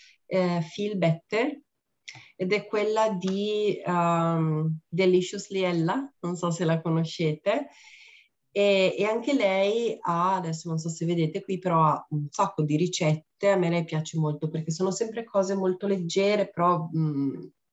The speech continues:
insomma, buone, ecco. Ehm, e anche lei ha, vabbè, dopo ci sono anche degli esercizi, così, e poi dopo ha, eh, la possibilità di fare il piano settimanale o mensile, insomma, di quello che è. Però anche questa è un'app a pagamento.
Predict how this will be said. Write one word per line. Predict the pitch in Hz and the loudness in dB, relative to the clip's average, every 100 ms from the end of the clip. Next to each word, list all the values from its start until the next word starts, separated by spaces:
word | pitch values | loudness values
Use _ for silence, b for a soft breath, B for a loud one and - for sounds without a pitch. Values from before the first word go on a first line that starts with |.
| _ | _
insomma, | - 151 123 - 165 160 _ | -6 -4 -4 -8 -20 -20 _
buone, | 139 151 202 185 143 139 147 | -8 0 2 4 2 0 -4
ecco. | 147 - 139 139 139 B B B B _ - | -4 -8 -6 -6 -8 B B B B _ -2
Ehm, | 196 196 190 185 180 175 175 175 151 - _ _ _ _ _ _ _ _ _ _ _ - _ | 2 4 4 4 4 0 -2 -4 -8 -18 _ _ _ _ _ _ _ _ _ _ _ -20 _
e | 220 | 2
anche | 208 214 240 | 4 2 0
lei | 247 196 202 196 | 4 6 6 4
ha, | 156 175 202 185 | 2 2 2 0
vabbè, | 165 165 147 | 0 -2 -2
dopo | 156 160 | -2 -4
ci | - | -6
sono | 151 151 | -4 -4
anche | 180 | -2
degli | 214 | 0
esercizi, | 247 269 277 - 202 - 214 | 0 -2 -4 -4 -4 -4 -4
così, | 349 269 196 | -2 2 2
e | 202 | 0
poi | 226 | 0
dopo | 185 175 175 | 0 2 2
ha, | 151 170 - - | 4 4 2 -4
eh, | - 147 139 - | -8 -4 -2 -2
la | 156 | -2
possibilità | 185 190 226 233 - 135 143 | -2 -2 -2 -2 -2 -4 0
di | 160 | 0
fare | - 123 139 151 | 0 -4 0 2
il | 135 | 0
piano | - 117 123 | -4 -6 -6
settimanale | 131 - - 131 131 - 139 123 | -8 -12 -6 -4 -4 -4 -2 -2
o | 123 | -4
mensile, | 131 131 - 139 | -8 -10 -8 -8
insomma, | - - 120 | -8 -12 -18
di | 127 | -18
quello | - 147 | -16 -16
che | - - | -14 -16
è. | B B B B B B | B B B B B B
Però | 208 208 | 0 2
anche | 196 202 | 2 0
questa | 180 165 170 | -2 -2 0
è | |
un'app | 156 147 - | 0 0 -4
a | - | -8
pagamento. | 143 139 131 143 143 - 151 | -8 -6 -8 -10 -8 -8 -8